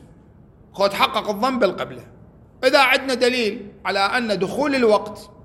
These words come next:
يشترط فيه اليقين ما يكفي الظن. صار واضح؟ خو الآن إحنا عندنا كلام في قضية القبلة، الآن عندنا في قضية الزوال، أنه ال-، ال-، في باب الزوال إذا زالت الشمس،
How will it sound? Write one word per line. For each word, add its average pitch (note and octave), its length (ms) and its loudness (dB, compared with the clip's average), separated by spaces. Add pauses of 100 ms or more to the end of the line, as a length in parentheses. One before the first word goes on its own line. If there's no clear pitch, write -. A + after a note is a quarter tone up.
(160)
يشترط A#3 360 -2
فيه B3+ 180 -2
اليقين F3 480 -2
ما G#3+ 60 0
يكفي F#3+ 240 -4
الظن. B2 280 -12 (1600)
صار E3 260 0
واضح؟ F#3 360 2 (460)
خو G#3+ 220 2
الآن B3+ 240 2
إحنا A3+ 180 -2
عندنا A#3+ 260 0
كلام A3+ 480 2 (360)
في F3 120 -8
قضية G#3 420 -2
القبلة، G#3+ 600 0 (680)
الآن G#3+ 300 2
عندنا G#3+ 260 -2
في G#3+ 120 -6
قضية A3+ 340 2
الزوال، F#3 480 2 (1120)
أنه F#3+ 500 2
ال-، E3+ 120 0
ال-، F3+ 500 0
في F3 140 -2
باب F#3+ 240 2
الزوال F#3 600 2 (200)
إذا F3+ 240 0
زالت G#3 440 2
الشمس، F3 520 -4